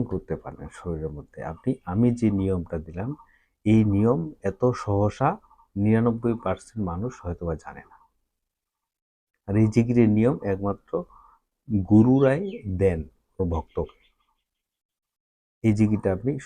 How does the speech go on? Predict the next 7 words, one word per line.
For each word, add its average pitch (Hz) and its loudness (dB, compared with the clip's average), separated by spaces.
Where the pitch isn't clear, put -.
সুন্দর 135 0
করে 98 -2
আপনি 80 -12
করতে - -8
পারেন। - -10
করলে 107 0
অবশ্যই 92 -6